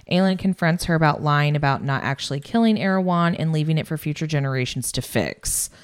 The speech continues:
Elena says it was the only choice she has to save Aurelia. Elena explains how her mother, Mala Firebringer, had fallen in love with Brannon and became mortal in order to be with him.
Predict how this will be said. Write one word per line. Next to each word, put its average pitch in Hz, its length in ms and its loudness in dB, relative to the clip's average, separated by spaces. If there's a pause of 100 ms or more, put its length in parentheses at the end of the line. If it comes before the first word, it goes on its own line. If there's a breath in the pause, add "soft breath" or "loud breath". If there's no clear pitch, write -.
(680 loud breath)
Elena 165 520 4
says 156 500 2
it 156 240 2
was 147 140 0
the - 160 -4
only 175 200 2
choice 165 280 0
she 170 160 -2
has 131 420 0
to - 100 -6
save 123 520 0 (600)
Aurelia. 180 640 4 (400 loud breath)
Elena 185 340 6
explains 160 760 0
how 147 180 4
her 151 140 2
mother, 165 440 4
Mala 147 260 2
Firebringer, 156 580 0
had 151 160 -2
fallen 143 320 0
in 151 100 0
love 131 180 0
with 151 160 -4
Brannon 180 460 4
and 151 140 -2
became 147 560 0
mortal 175 480 2
in 156 140 0
order 151 260 -2
to 147 120 -4
be 143 120 0
with 113 160 -2
him. - 280 -8